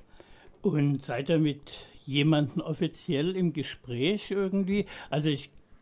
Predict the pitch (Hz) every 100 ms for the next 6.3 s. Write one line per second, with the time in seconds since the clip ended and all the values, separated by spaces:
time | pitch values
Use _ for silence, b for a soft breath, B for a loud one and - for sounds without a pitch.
0 | - b b b - 117 147 208 170 160
1 | 147 156 143 202 139 151 143 160 156 175
2 | 175 175 151 156 147 147 143 147 135 127
3 | - 160 160 - 143 - - - - 151
4 | 131 147 160 180 180 180 202 156 143 170
5 | 143 135 - 160 165 165 160 180 156 170
6 | 165 151